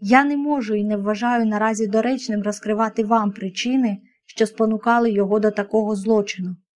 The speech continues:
Досить буде лише сказати вам, що знайдена дитина має лишатися таємницею і що під жодним приводом ви не повинні повідомляти про це поліцію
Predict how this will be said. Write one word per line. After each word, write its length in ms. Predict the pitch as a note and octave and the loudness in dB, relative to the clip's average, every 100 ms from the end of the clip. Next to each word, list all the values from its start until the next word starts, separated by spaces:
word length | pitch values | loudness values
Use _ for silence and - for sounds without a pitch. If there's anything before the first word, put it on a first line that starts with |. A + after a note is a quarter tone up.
| _ _ _ _ _ - | _ _ _ _ _ -2
Досить 360 | B3 C4 A#3+ G3 | 0 0 0 0
буде 260 | A3 A3 | 2 2
лише 280 | A3 A3 A3 | 2 0 -4
сказати 520 | - A#3 A#3+ C#4+ A3+ | 0 0 2 2 0
вам, 260 | F#3+ F#3 F#3+ | 0 0 -2
що 220 | - A3+ | -2 -2
знайдена 540 | G#3 B3 C4 A#3+ A#3 | 2 2 2 2 2
дитина 460 | G#3 G#3 B3+ B3+ A3+ | 2 0 0 0 2
має 320 | G#3 A3 G#3+ | 0 0 0
лишатися 520 | G#3 - A#3 A#3 G#3+ | 0 2 0 0 -4
таємницею 960 | G#3 G#3+ G#3 G#3 G#3+ B3 A#3+ G3+ F#3 F#3+ - _ _ | -2 0 2 2 2 0 -2 -6 -6 -10 -14 _ _
і 120 | - | -6
що 220 | G3+ - G3+ | -4 -2 -2
під 220 | G3+ F#3+ | -2 0
жодним 460 | G#3 A#3+ C4 D4+ | 2 2 4 2
приводом 600 | D4+ B3 A3 G3+ G3 G3 G3 | 2 0 2 2 2 0 0
ви 200 | G#3+ G#3+ | 0 2
не 160 | A#3 | 0
повинні 560 | A#3+ B3 A3 A#3+ G#3+ G3+ | 0 -2 0 0 0 -2
повідомляти 760 | G3+ F#3 G3 G3 G#3+ A3 A3 | -4 -2 -2 0 2 2 0
про 160 | G3+ G3+ | -4 -6
це 200 | - G#3 | -4 -4
поліцію 800 | G#3 G#3 G#3+ A#3+ - A3+ G3+ | 0 0 0 -2 -4 -6 -6